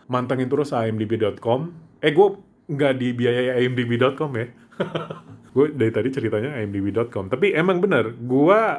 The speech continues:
bisa tahu film itu bagus atau enggak ya salah satunya dari I M D B dot com.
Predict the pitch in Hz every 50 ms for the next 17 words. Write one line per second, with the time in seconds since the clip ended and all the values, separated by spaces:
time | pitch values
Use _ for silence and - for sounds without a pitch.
0 | - - _ _ _ _ _ 131 135 135 151 143 143 180 190 196 196 175 156 151
1 | 143 139 139 135 143 135 123 123 120 131 131 135 120 123 131 117 123 180 214 170
2 | 120 104 - - - 113 107 - - 113 - 135 170 156 120 104 104 104 104 101
3 | 101 101 101 101 101 98 101 101 - - 107 95 92 98